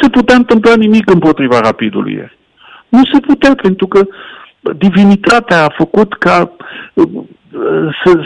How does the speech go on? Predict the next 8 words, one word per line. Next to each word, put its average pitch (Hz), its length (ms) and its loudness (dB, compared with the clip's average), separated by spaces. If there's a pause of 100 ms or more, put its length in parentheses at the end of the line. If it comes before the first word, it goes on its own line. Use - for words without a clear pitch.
(100)
să 165 200 2
se, 156 320 2 (320)
să 160 120 2 (120)
se, 156 220 2 (640)
<laughs> 170 800 0
ea, 175 180 2 (200)
ea 156 320 4
a - 300 -2